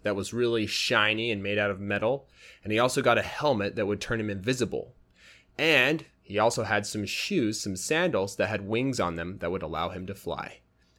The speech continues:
Once he got all of these things, he was on his way to go kill Medusa. Now, finding Medusa was a hard thing to do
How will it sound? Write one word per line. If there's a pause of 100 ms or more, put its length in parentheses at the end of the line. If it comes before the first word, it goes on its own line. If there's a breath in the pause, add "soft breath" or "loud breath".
Once
he
got
all
of
these
things,
he
was
on
his
way
to
go
kill
Medusa. (320)
Now, (680 loud breath)
finding
Medusa
was
a
hard
thing
to
do